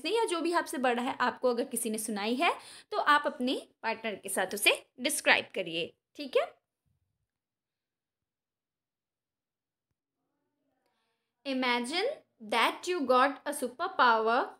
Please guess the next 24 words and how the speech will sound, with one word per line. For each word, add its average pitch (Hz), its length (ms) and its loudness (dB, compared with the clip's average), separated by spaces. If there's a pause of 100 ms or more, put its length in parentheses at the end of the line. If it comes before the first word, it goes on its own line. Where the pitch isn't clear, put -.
(240)
for 233 200 0
a 302 160 0
day। 190 160 -4 (300)
आप 226 180 -2
इमेजिन 240 380 0
करिए 381 220 0
कि 415 80 4 (100)
आपको 240 420 4
एक 247 260 0
दिन 226 140 -2
के 240 100 -6
लिए 285 120 2
कोई 403 160 0
सुपर 277 300 -2
पावर 202 240 0
मिल 185 180 -8
गई 175 220 -6
है। 190 160 -6 (320)
Tell 320 240 -2
your 440 160 -2
classmate 254 540 0
about 208 380 0
the 202 100 -6
superpower 240 720 0